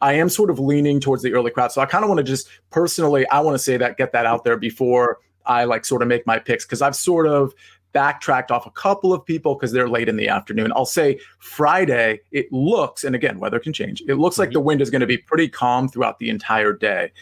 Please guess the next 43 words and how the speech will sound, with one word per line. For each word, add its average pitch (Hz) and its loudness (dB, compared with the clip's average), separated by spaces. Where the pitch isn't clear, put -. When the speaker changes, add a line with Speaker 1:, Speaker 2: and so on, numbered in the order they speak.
Speaker 1:
which 131 -2
again 127 0
gives 123 -4
that - -4
Thursday 127 2
A 117 4
M 113 -2
crowd 110 0
the 110 -4
advantage, 123 0
because 120 -2
when 131 2
they're 147 4
out 139 2
there 131 2
Friday 123 0
P 214 -2
M, 139 2
it 135 -4
doesn't 151 0
look 143 0
like 131 -2
they're 135 0
gonna 127 0
have 120 0
to - -12
contend 117 -2
with - -14
the 117 -6
same 117 0
wind 117 0
that 107 -2
the 104 -8
Thursday 110 -2
P 104 -8
M 98 -6
guys 92 -6
are. 92 -6
Sorry, 117 -2
it - -4
was 101 -6
a 101 -2
long, 104 -2